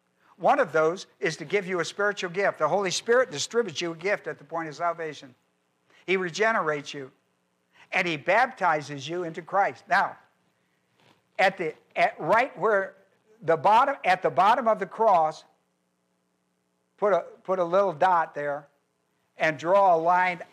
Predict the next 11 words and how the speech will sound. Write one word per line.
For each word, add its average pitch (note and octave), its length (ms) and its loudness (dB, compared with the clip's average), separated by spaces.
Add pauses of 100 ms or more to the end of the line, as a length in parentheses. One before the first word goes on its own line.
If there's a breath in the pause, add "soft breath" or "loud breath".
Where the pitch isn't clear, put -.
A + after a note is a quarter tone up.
out E3+ 320 0
from C3+ 260 -4
it A#2+ 120 -16 (2250)
and D3 160 -6
put F3+ 140 -2
a D3+ 40 -8
circle. D#3 460 -4 (2250 loud breath)
And E3 140 0
on A#3 200 4
that A3+ 280 2
line, F3 640 2